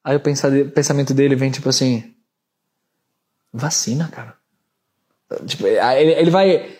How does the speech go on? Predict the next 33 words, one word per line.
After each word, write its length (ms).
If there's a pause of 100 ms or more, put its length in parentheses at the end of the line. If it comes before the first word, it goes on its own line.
ele 520
vai, 200
tipo 160
assim, 280
é, 80
é, 360
é, 680 (320)
sempre 320
revisitando 640
o 20
pensamento. 460
Em 80
tudo 220
que 100
ele, 440
que 140
ele 160
faz, 320
assim, 180
no 120
dia 180
dele. 240
Esse 300
meme 220
é 120
fantástico, 560
é, 260
<laughs> 20
eu 120
dou 140
risada 360
com 100
ele. 240